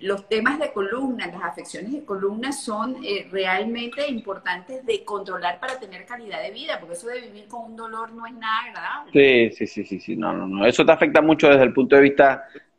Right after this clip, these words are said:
Speaker 2: psicológico, mental, afecta,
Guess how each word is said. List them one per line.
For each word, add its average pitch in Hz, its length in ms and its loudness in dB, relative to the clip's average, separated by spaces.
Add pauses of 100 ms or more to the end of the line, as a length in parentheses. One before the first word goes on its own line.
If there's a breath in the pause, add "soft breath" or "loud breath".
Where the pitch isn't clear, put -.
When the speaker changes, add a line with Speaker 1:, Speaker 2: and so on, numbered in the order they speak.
(160)
Speaker 2:
psicológico, 135 1000 8
mental, 127 720 6
afecta, 131 720 6